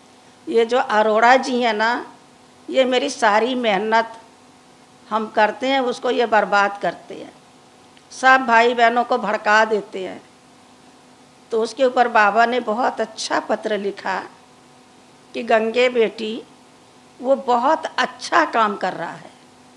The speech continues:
जिन कच्चों कच्चों को तुमने पाला है वो छटनी कर रहा है।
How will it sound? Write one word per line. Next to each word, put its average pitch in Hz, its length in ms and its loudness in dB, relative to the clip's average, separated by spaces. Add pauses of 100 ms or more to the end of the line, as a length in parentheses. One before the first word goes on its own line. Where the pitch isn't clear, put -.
(680)
जिन 240 320 -2 (120)
कच्चों 247 400 0
कच्चों 254 400 -2
को 233 140 -2
तुमने 226 380 -4 (100)
पाला 202 420 0
है 202 300 -10 (1080)
वो 254 160 0
छटनी 240 500 -2
कर - 180 0
रहा 180 220 -6
है। - 200 -18